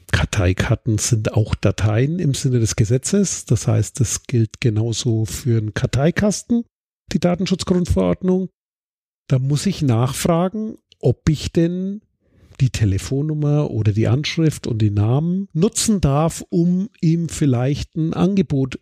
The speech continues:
zukommen zu lassen oder so ein Kundenbindungsprogramm, Kundenkarte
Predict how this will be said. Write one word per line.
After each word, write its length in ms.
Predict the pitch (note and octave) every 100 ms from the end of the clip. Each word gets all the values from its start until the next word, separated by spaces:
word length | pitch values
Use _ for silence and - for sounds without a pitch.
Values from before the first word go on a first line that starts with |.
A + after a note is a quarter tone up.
| _
zukommen 640 | - E3 C3+ - C3+ C3 A#2+
zu 140 | -
lassen 460 | A#2 A2+ - B2 A#2
oder 380 | G#2+ B2 B2+
so 280 | A#2 A2+ A#2
ein 240 | B2 A#2 -
Kundenbindungsprogramm, 1900 | - C#3+ - C3+ A#2+ A2 - - B2+ B2 A#2+ - - A#2+ A#2 A2 G#2+ A2 -
Kundenkarte 1080 | - D3 C#3 - B2 - A2+ - A#2 G#2+